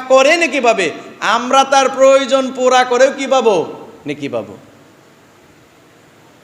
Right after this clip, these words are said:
তো আলহামদুলিল্লাহ, আমাদের মসজিদে আলহামদুলিল্লাহ একজন ভাই প্রস্তুত হয়েছেন, এতেকাফ করবেন, আলহামদুলিল্লাহ। তো আমি অনুরোধ করব, আমাদের যাদের সময় সুযোগ আছে, আমরা দশ দিন না পারি,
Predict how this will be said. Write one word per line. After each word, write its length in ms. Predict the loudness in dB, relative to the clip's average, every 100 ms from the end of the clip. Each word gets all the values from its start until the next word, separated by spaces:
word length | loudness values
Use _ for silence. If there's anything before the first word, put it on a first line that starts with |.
| _
তো 60 | -4
আলহামদুলিল্লাহ, 600 | -2 -4 -4 -4 -2 -2
আমাদের 280 | -2 -4 -4
মসজিদে 360 | -8 -8 -4
আলহামদুলিল্লাহ 480 | -4 -6 -10 -6 -6
একজন 220 | -6 -6
ভাই 200 | -2 -2 -2
প্রস্তুত 300 | -6 -4 -4
হয়েছেন, 340 | -4 -4 -6 -8 -14 -14 -8
এতেকাফ 320 | -4 -4 -4
করবেন, 240 | -4 -4 -4
আলহামদুলিল্লাহ। 680 | -4 -6 -6 -6 -8 -8 -12 -16 -10
তো 60 | -4
আমি 140 | -2
অনুরোধ 380 | 0 2 2 2
করব, 220 | 0 0
আমাদের 480 | 0 0 0 0 0
যাদের 280 | 0 -2 -2
সময় 360 | -6 -4 -4 -4
সুযোগ 220 | -8 -8
আছে, 480 | -8 -6 -2 0 0 -4 -12 -16 -10
আমরা 300 | -6 -2 -2
দশ 260 | 2 0 0
দিন 120 | -4
না 180 | 0 0
পারি, 280 | 0 -2 -2